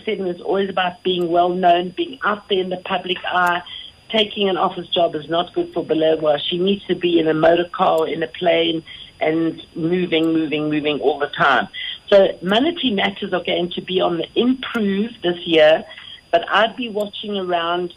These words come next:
the relationship front. Um, there's a lot of difficulties and untruths, but the universe will reveal whatever it is that she needs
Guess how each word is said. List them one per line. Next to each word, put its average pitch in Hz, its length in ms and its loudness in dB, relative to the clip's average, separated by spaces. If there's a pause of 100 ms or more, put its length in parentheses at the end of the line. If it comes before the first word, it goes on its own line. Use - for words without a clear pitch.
the 160 100 -6
relationship 160 760 -4 (100)
front. 131 320 -2 (560)
Um, 160 300 0
there's 170 260 -2
a 160 80 -4
lot 175 220 2
of 202 120 -2
difficulties 190 760 -4
and 160 220 -2
untruths, 185 680 0 (540)
but 175 180 4
the 185 60 -2
universe 185 760 4
will 185 200 4
reveal 202 580 0
whatever 185 400 -2
it 196 140 -6
is 175 220 -4
that 175 140 -6
she 180 200 -4
needs 170 260 -4